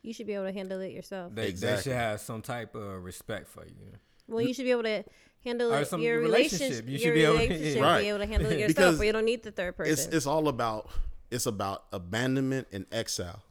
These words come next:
Speaker 3: right? So when you kick 'em out of class, you have, you have exiled them
Speaker 2: Man,
Speaker 3: from a social
Speaker 2: survival.
Speaker 3: space,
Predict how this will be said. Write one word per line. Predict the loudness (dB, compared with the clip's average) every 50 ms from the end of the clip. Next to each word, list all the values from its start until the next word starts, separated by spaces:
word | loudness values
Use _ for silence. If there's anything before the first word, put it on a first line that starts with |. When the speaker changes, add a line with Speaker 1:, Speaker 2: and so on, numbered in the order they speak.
| _ _ _ _ _ _ _ _ _ -6
Speaker 3:
right? | -2 0 0 0 0
So | -2 -4 -4
when | -4 -4
you | -4 -4 -6
kick | -6 -4 -4 -4 -2 -2
'em | 0 0
out | 0 0 -2
of | -4 -4
class, | -2 0 0 0 0 -2 -4 -6
you | -6 -4
have, | -2 -4 -4 -6 -8 -16 -14
you | -10 -8 -6
have | -4 -4 -4 -6 -6 -10 -6
exiled | -6 -6 -4 -4 -4 -4 -4 -4 -4 -6 -6 -6
them | -6 -4 -4 -4 -6
Speaker 2:
Man, | -6 -6 -6 -4 -4 -4 -6 -6
Speaker 3:
from | -4 -2 0 0 0
a | 0
social | -2 0 2 2 4 6 6 6
Speaker 2:
survival. | 4 4 4 2 2 2 0 -2
Speaker 3:
space, | -6 -10